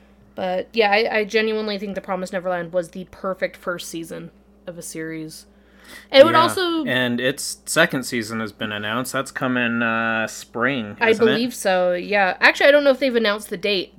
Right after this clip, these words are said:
Speaker 1: but second season's going to be amazing, you guys, so.
Speaker 2: As, as someone who's a m-, filthy manga reader.
Speaker 1: <laughs> And then the last
Speaker 2: And then
Speaker 1: one?
Speaker 2: the last one is Vinland Saga
Speaker 1: This
Speaker 2: in
Speaker 1: is
Speaker 2: Wit
Speaker 1: gonna,
Speaker 2: Studio.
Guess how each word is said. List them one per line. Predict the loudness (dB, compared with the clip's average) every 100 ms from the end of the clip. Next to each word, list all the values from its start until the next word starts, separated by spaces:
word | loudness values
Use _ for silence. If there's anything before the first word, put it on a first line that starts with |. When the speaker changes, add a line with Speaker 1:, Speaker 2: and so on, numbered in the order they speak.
| -2
Speaker 1:
but | -2 -2
second | -2 4 4 2
season's | -2 -2 -2 -4 -6
going | -4 -4
to | -4
be | -6
amazing, | -8 -6 -8 -10 -12 -16
you | -16
guys, | -16 -18 -16 -18
so. | -16 -14 -14 -18 -20 -20 -16
Speaker 2:
As, | -10 -8 -8
as | -6 -4 -2
someone | 0 0 0 -2
who's | -4 -4
a | -4
m-, | -4 -8 -12 -20
filthy | -4 2 2 2 -2
manga | 0 2 2 0 -2
reader. | -4 -6 -6 -6 -8 -8 -4
Speaker 1:
<laughs> | -4 -6 -14 -10 -4 -4 -2 -4 -6 -20 -20 -20 -20 -20 _ _ -8
And | -4
then | -2 0 0 0
the | 0
last | 2
Speaker 2:
And |
then | 2 2
Speaker 1:
one? |
Speaker 2:
the | 2
last | 4 4 2
one | 0 0
is | 0 -2 -2 -4
Vinland | -8 -6 -2 0 2 0
Saga | 0 0 0 -2 -6 -10 -20 -20
Speaker 1:
This | 2 2 2
Speaker 2:
in |
Speaker 1:
is | 0
Speaker 2:
Wit | 0
Speaker 1:
gonna, | 0
Speaker 2:
Studio. | -2 -4 -4 -6